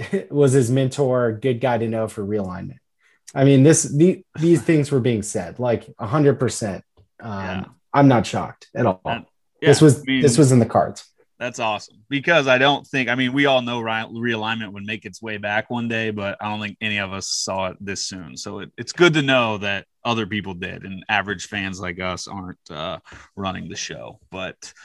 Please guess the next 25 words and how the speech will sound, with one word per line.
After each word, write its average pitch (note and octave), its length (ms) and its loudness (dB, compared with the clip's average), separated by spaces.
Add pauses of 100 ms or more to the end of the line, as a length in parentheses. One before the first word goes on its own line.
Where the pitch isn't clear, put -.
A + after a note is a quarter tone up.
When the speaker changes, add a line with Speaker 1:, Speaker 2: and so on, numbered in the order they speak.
Speaker 1:
<laughs> - 160 -4
Yeah, F3 220 6
that's G3 240 10
what G3+ 100 10
I, D3+ 220 8
I D#3+ 100 8
was F3 180 8
like. A#2+ 220 4 (280)
Speaker 2:
<laughs> - 760 -6
Speaker 1:
Some A3 280 8
people D#4 280 8
online D3+ 580 8
too F3 220 6
were C#3 120 8
like, G#2 240 0
"Oh, C#3 160 -6
you're B2+ 140 -6
stupid A#2+ 560 2
talking B2+ 280 0
about G2 140 0
realignment." G#2 680 -2
And - 20 -20
I G2 60 -14
was G2 100 -12
like, - 140 -8